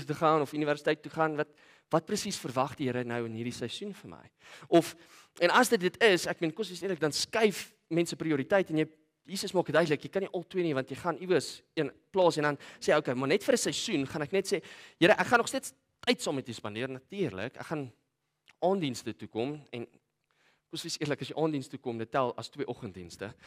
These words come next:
Joke net. Ehm, so net vir 'n seisoen gaan ek dit net daar park. Maar dan dink jy ook, "Maar, maar my familie is belangrik, maar dis belangrik dat vir my familie voorsien." So, wat van as ek net hierdie hierso sit vir net nou? Ek gaan net vir 'n klein rukkie hard werk en,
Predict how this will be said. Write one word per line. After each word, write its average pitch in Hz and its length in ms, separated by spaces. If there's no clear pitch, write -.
Joke 110 300
net. 104 300
Ehm, 120 260
so 202 200
net 226 180
vir 269 100
'n 233 40
seisoen 170 540
gaan 156 160
ek 156 80
dit 165 140
net 208 120
daar 170 120
park. 107 540
Maar 190 100
dan 226 100
dink 233 160
jy 233 60
ook, 220 140
"Maar, 202 180
maar 190 140
my 190 120
familie 190 280
is 208 80
belangrik, 190 320
maar 175 120
dis 165 140
belangrik 190 360
dat 175 120
vir - 100
my 170 100
familie 165 320
voorsien." 160 340
So, 151 180
wat 160 160
van 208 100
as 202 100
ek 170 100
net 202 240
hierdie 165 180
hierso 151 220
sit - 200
vir 143 120
net 190 200
nou? 135 260
Ek 180 60
gaan 233 120
net 262 140
vir 247 100
'n - 100
klein 226 260
rukkie 147 320
hard 151 320
werk 175 400
en, 123 140